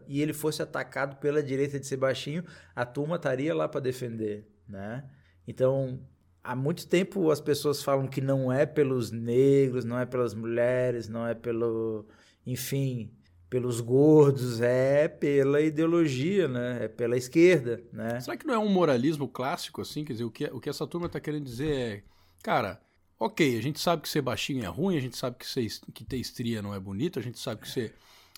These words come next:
Speaker 2: que s-, que gordura não é bonito, a gente sabe tudo isso, mas, cara, fica, fica chato tu falar isso na, no meio da sala. E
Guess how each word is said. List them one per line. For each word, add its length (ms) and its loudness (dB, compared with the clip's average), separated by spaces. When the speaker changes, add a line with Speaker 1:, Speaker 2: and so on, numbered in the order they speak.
Speaker 2:
que 100 -10
s-, 220 -8
que 120 -10
gordura 460 -4
não 80 -4
é 40 -4
bonito, 480 -2
a 40 -4
gente 160 -8
sabe 220 -4
tudo 200 -6
isso, 220 -6
mas, 220 -8
cara, 320 -8
fica, 360 -12
fica 320 -12
chato 400 -2
tu 120 -14
falar 320 -4
isso 240 -8
na, 320 -10
no 100 -10
meio 160 -6
da 100 -8
sala. 500 -6
E 300 -6